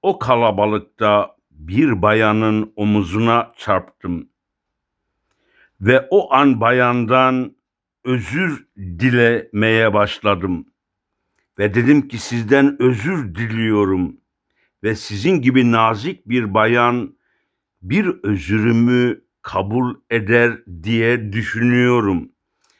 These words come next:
Ve baktım ki bayandan bir cevap gelmiyor. O zaman anladım ki bu bayan Türkçe anlamıyor.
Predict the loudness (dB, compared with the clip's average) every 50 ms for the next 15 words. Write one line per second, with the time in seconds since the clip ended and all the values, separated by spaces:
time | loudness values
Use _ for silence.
0 | _ _ _ _ -2 -2 2 2 0 0 -2 -4 -2 -2 -2 -2 -4 -4 0 2
1 | 2 2 2 2 0 2 0 2 0 0 0 -2 -4 -4 -4 -2 -2 0 2 0
2 | 0 -2 -6 _ -2 0 0 0 0 0 0 0 0 -2 -4 -6 -10 _ -20 _
3 | _ _ _ _ _ _ _ _ _ _ -8 -6 -6 -4 -2 0 0 2 2 4
4 | 4 4 2 0 -2 0 0 2 2 2 0 0 -2 -4 -4 -2 -4 -4 -4 -6
5 | -8 -6 -6 -6 -4 -4 -4 -4 -2 -2 -2 0 0 2 2 2 2 2 0 -2
6 | -6 -10 _ _ _ _ _ _ _ _ _ _ -16 -4 -4 -4 -4 -4 _ -4
7 | 2 2 2 2 4 2 2 2 2 2 2 2 2 2 0 0 0 -2 -4 -6